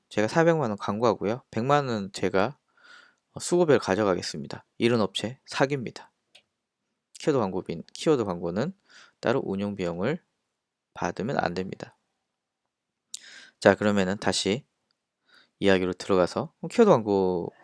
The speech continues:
회사는 어떻게 돈을 벌까요? 네이버로부터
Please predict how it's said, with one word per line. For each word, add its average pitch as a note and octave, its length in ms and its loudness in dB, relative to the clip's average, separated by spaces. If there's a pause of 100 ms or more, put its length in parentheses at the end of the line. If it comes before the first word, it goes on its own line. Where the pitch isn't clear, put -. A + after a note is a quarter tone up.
회사는 D3 240 2
어떻게 A2+ 200 2
돈을 G2+ 240 -2
벌까요? F#2 440 0 (1400)
네이버로부터 A#2+ 760 6